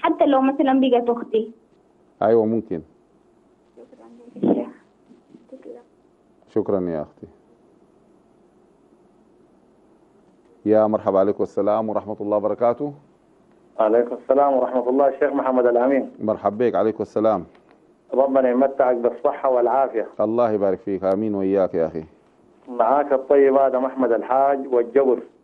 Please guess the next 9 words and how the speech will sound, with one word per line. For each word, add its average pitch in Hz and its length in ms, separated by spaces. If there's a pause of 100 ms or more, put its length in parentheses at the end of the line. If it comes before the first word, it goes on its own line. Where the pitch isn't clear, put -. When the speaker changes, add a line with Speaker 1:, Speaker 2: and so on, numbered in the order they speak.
(720)
Speaker 2:
مرحبا 101 400
بك - 100
الطيب 95 320
آدم. 78 240 (920)
Speaker 3:
الله 113 200
يديك 107 280
العافية. 113 400
عندي 143 640
أسئلة. 185 420